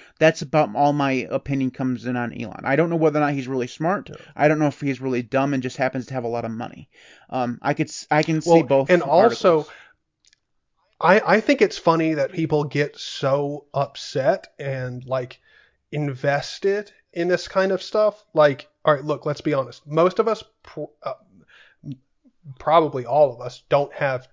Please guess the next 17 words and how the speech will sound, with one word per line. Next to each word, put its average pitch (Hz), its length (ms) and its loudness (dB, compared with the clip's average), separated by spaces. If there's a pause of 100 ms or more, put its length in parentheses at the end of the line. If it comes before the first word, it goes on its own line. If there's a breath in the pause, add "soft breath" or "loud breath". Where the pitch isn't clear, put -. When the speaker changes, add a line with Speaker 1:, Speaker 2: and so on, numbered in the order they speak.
Speaker 2:
Teslas, - 760 -4
so - 160 -6
you're 139 120 -4
not 151 300 2 (640)
invested 135 1040 -2 (140)
in, 143 180 -4
like, 127 300 -6 (680)
him 151 340 -2
as 139 160 -2
a 120 80 -12
person 135 500 -6
and 123 100 -12
his 113 140 -18
company. 127 540 -6 (320 soft breath)
And 147 120 -6
also, 147 540 2 (160 soft breath)
like, 143 260 -2